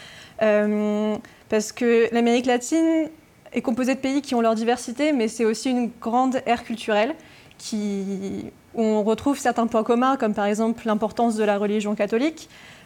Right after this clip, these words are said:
euh, aussi de fortes inégalités sociales, en particulier entre les descendants des colons et, euh, les descendants des populations indigènes.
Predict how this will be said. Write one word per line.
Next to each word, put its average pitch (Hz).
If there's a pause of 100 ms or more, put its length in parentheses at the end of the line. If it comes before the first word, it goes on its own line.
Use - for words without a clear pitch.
(120)
euh, 208
aussi 226
de 220
fortes 226
inégalités 220
sociales, 277 (240)
en 220
particulier 220
entre 226
les 208
descendants 214
des 214
colons 247
et, 233
euh, 208
les 202
descendants 214
des 208
populations 208
indigènes. 220